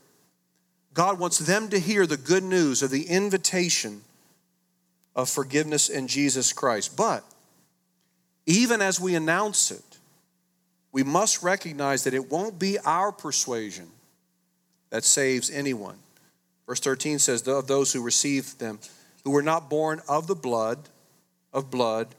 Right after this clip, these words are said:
nor of the will of the flesh, nor of the will of man, but of God." Not of blood means being born into a Christian family doesn't make you a Christian. I've heard this so many times over the years when people say, I've asked them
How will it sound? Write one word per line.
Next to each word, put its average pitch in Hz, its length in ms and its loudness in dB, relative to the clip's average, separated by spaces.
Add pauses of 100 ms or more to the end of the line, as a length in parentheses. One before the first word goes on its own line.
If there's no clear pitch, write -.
nor 151 280 2
of 180 60 -4
the 170 80 -2
will 156 180 0
of 160 60 -6
the 160 80 -4
flesh, 113 600 -2
nor 143 300 0
of 175 60 -2
the 170 80 -4
will 143 200 0
of 135 100 -4
man, 107 380 -6 (800)
but 120 120 0
of 113 120 -2
God." 110 300 0
Not 156 240 0
of - 180 -8
blood 127 600 0
means 123 580 -2 (960)
being 143 220 0
born 151 300 0
into 139 200 -6
a 120 40 -6
Christian 139 400 -4
family 135 340 -2
doesn't 117 220 -4
make 117 200 -6
you 110 80 -8
a 101 40 -10
Christian. - 400 -8 (1160)
I've 110 140 -6
heard 135 140 0
this 117 120 -2
so 160 280 2
many 151 180 -2
times 123 580 -2
over 117 240 -6
the 110 120 -8
years 117 320 0
when 107 100 -14
people 113 240 -8
say, 110 220 0
I've 117 180 0
asked 131 320 0
them 110 180 -12